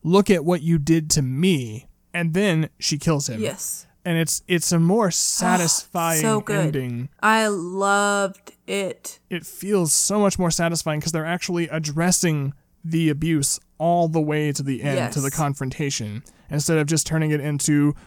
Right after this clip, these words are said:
Speaker 1: "Gonna stab Freddy with the, with the blade, stabby stab."
Speaker 2: It's, you know, confronting her abuser because she remembers now.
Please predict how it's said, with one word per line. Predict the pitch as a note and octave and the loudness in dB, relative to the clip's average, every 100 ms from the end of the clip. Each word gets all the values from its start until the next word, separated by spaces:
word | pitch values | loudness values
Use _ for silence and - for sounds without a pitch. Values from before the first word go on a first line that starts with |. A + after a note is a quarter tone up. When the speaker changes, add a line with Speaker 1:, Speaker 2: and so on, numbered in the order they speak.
| _ | _
Speaker 1:
"Gonna | F#3 G3+ F#3 | 2 4 4
stab | - A#3 A#3 A3+ | 4 4 4 4
Freddy | C4 B3 C4 | 2 4 4
with | C#4 B3+ | 2 0
the, | C#4+ B3 | -4 -4
with | C#4 C#4+ | -6 -6
the | |
blade, | C4+ D4 C#4+ C4 A#3 A3+ - | -2 2 2 2 -4 -8 -14
stabby | - A3+ A3 | -4 -2 -2
stab." | G3+ F3 C#3 A2+ - | -2 -4 -4 -6 -4
Speaker 2:
It's, | G3+ - - - - _ _ _ _ _ | -4 -4 -10 -10 -18 _ _ _ _ _
you | - A3 | -4 -2
know, | G3 D3 - _ - | -2 -4 -12 _ -10
confronting | - A3 - A3+ A3+ A3 A3 G3+ F#3+ - - - | -2 -2 -2 0 0 0 -4 -4 -6 -10 -16 -6
her | G#3+ G3+ | -2 0
abuser | F3+ F#3 G3 A#3+ A3+ F#2 A#2+ - - | 0 -2 -2 -4 -4 -6 -8 -10 -6
because | G#3+ A3+ G#3+ | 0 0 0
she | A#3+ | 0
remembers | A#3+ F#3 C4 A3+ C3 - | 0 2 0 -2 -4 -6
now. | - - A3+ | -6 -6 -8